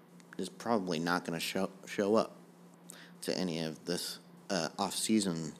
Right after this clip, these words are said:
s-, uh, training camp, uh, mini camp stuff. Um, the guy has made a boat, buttload of money, um,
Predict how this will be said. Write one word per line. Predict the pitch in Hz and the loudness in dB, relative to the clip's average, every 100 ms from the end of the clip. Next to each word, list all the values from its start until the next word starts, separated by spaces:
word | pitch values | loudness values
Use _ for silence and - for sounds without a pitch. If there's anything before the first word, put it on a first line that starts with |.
| - - | -16 -8
s-, | - - - - - - | -6 -6 -10 -20 -20 -4
uh, | 92 80 73 - | 0 2 0 -2
training | - 107 101 92 | -2 2 2 2
camp, | 98 95 82 - - - - - - | 2 2 2 -2 -16 -18 -18 -16 -4
uh, | 85 82 | -2 0
mini | 87 107 98 | 4 4 4
camp | - 92 | 2 0
stuff. | - - 87 85 - - - - - - - | 0 0 0 -2 -6 -16 -18 -20 -20 -20 -8
Um, | - 95 80 57 - - | 0 2 0 -2 -10 -8
the | 87 | 0
guy | 95 101 104 | 2 4 4
has | 92 87 82 - - - | 2 0 -2 -6 -8 -8
made | 82 80 - - | -6 -8 -12 -14
a | - | -14
boat, | - 95 110 - - - - - | -4 2 2 2 -12 -20 -6 4
buttload | 120 - 87 82 | 4 4 -2 -2
of | |
money, | 85 80 78 82 - - - - - - | -2 -2 -2 -6 -10 -16 -18 -20 -12 -2
um, | 107 98 85 67 62 | 0 0 -2 -4 -8